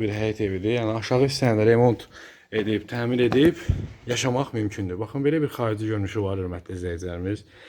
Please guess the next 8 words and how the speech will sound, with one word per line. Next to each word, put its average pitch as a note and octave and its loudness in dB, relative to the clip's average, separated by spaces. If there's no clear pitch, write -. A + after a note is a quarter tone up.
Bütün G3 6
sənədləri A2+ 6
qaydasındadır. A2+ 4
Yəni C#3+ 4
evdə F#3 6
son E3 0
təmirə C#3+ 4
aid D3+ 2